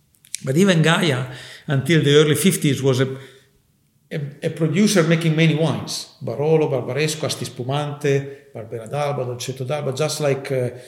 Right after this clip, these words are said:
Cere-, Pr-, uh, Prunotto or Fontana Fredda or Pio Cesare. And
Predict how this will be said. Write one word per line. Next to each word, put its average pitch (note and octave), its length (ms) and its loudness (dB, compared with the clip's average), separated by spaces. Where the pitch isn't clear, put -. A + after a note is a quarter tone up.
Cere-, C#3+ 500 -4
Pr-, C#3+ 140 -6
uh, A#2+ 260 -2
Prunotto C#3 640 -2
or C#3+ 520 -2
Fontana A#2+ 380 -10
Fredda C#3+ 580 -2
or B2 100 -4
Pio A#2+ 220 -8
Cesare. C#3 600 -4
And D3+ 600 -4